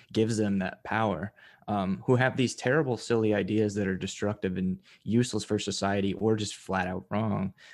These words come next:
You gotta think when the power structure that makes that fiat, makes that declaration, when that power structure collapses, well, that declaration is gone, right? And that's exactly what you saw with the, with the communist P H Ds.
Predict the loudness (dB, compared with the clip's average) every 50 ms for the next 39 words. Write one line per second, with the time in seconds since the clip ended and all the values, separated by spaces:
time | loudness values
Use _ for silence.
0 | -20 -20 _ _ _ 0 2 4 4 4 4 2 2 0 0 0 0 0 2 2
1 | 2 2 0 0 0 0 -2 -4 -4 -4 0 2 2 2 2 0 -2 0 0 0
2 | 0 0 0 0 0 0 0 -2 -4 -8 _ _ _ -2 2 2 2 2 2 -2
3 | -4 -4 -4 -4 -4 -6 -10 _ -20 _ _ _ _ 2 4 4 4 4 2 -2
4 | -8 _ _ _ _ _ _ _ _ _ _ -2 0 0 0 0 -2 -4 -4 -2
5 | -4 -4 -4 -6 -4 -4 -4 -4 -4 -4 -4 -2 0 0 0 0 0 -2 -2 -2
6 | 0 0 0 -2 -4 -4 -2 0 0 0 0 0 -2 -4 -2 -4 -6 -6 -6 -4
7 | -2 0 0 0 -2 -4 -4 -6 -6 -6 -6 -8 -10 -14 -18 -20 -20 -20 _ _
8 | _ 4 4 4 4 2 0 -6 _ _ 2 2 4 4 4 2 4 4 4 4
9 | 4 4 2 0 0 -2 -2 -2 0 0 0 0 0 -2 -6 -10 -16 _ _ _
10 | _ _ _ _ _ _ -2 0 2 2 2 2 2 2 2 2 2 2 2 2
11 | 2 2 2 0 0 0 -2 -2 0 0 2 2 4 4 2 2 2 0 0 0
12 | 0 -2 -4 -4 -4 -4 -4 -2 -2 0 0 0 0 0 -2 -4 -2 0 2 2
13 | 2 2 0 -2 -4 -2 -2 0 0 0 0 -2 -4 -6